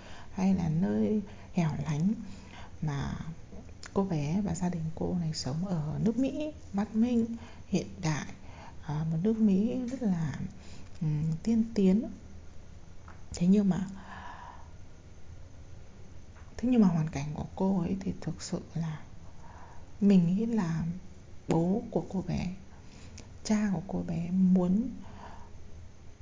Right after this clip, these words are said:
có một cái tư duy, ừm, có thể nói là ấu trĩ cũng được, mà có thể nói là tư duy đen trắng,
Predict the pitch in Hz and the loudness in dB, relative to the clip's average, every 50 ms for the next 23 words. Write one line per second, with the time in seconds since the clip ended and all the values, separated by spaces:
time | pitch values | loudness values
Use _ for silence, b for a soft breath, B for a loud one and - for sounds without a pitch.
0 | - - - - - - - - - - - - - - - - - - 208 220 | -14 -14 -14 -14 -14 -14 -14 -14 -14 -14 -12 -12 -10 -10 -10 -8 -2 2 2 4
1 | 254 247 - - 170 165 175 165 165 190 220 233 233 - 262 262 254 254 - 247 | 4 2 0 0 0 0 0 0 0 0 0 -2 2 4 4 4 4 2 0 0
2 | 240 240 240 233 226 226 226 220 214 226 - - 202 196 196 190 - - - - | 0 2 2 4 4 4 2 2 0 -2 -6 -8 -8 -8 -8 -8 -8 -10 -12 -12
3 | - - - - - - - 180 185 190 190 185 185 180 185 190 - 262 269 269 | -14 -14 -14 -12 -6 0 4 6 8 8 8 6 4 2 0 0 0 0 2 4
4 | 220 170 156 185 196 196 190 185 175 190 240 269 - - - 302 311 330 339 330 | 4 4 6 4 2 2 2 2 2 4 4 2 0 -2 -2 0 0 0 0 -2
5 | - 320 302 277 240 214 190 - 156 156 - - - - - 113 190 190 - 226 | -4 -4 0 2 2 2 2 2 -2 -2 -4 -4 -6 -6 -6 -4 -4 -2 -2 0
6 | 160 151 156 156 160 170 190 208 220 202 165 - - - - - - - - B | 0 0 -2 -2 -2 -2 -2 0 0 0 0 -2 -4 -8 -10 -12 -12 -14 -14 B
7 | B B B B B B B B B B B B B B B - - - - 233 | B B B B B B B B B B B B B B B -14 -6 0 0 0
8 | 226 - 240 233 233 226 233 226 226 - - 196 175 185 190 196 247 262 | 0 0 0 2 4 4 4 2 2 0 0 0 2 4 4 2 2 0